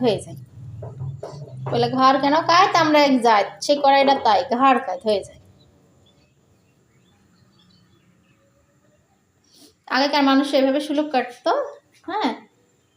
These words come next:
কাউকে যদি কিছু বলতো, যদি না শুনতো, তো ওই সুলুকটা কাটতো। হাজার বললেই কি শুনবেন নাকি? কথা বলে না, "ঘাড় কেন কাত? আমরা এক জাত।" তো ঘাড় কাত, ঘাড় কাত মানুষের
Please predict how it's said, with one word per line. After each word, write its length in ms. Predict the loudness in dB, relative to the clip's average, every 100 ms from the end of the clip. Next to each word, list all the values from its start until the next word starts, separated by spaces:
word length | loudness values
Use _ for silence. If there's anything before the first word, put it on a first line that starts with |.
| -2
কাউকে 260 | -2 0 -2
যদি 120 | -4 -4
কিছু 160 | -4 0 4
বলতো, 300 | 6 4 0
যদি 140 | 2
না 280 | 2 2 0
শুনতো, 400 | 0 4 4 4 0 -2 -2
তো 80 | -2
ওই 80 |
সুলুকটা 340 | -2 -4 -4 -8 -8
কাটতো। 340 | -10 -10 -16 -16 _ _ _ _ _ _ -2
হাজার 180 | 0 2
বললেই 280 | 2 2 0
কি 100 | -2
শুনবেন 400 | -4 -6 -6 -6 -4
নাকি? 440 | -4 -4 -6 -8 -16 -20 _ _ _ -18 -6
কথা 180 | -4 -2
বলে 220 | -2 -2
না, 120 | -2 -2 -4 -2
"ঘাড় 180 | -4 -4
কেন 140 | -4 -4 -4
কাত? 120 | -8
আমরা 240 | -6 -6 -8
এক 60 | -10 -14
জাত।" 160 | -16 -12
তো 180 | -10 -6
ঘাড় 220 | -4 -4 -6 -14
কাত, 140 | -18 _ _ _ _ _ _ _ _ _ _ _ -6
ঘাড় 180 | -4 -4
কাত 120 | -8 -8 -8
মানুষের 320 | -6 -4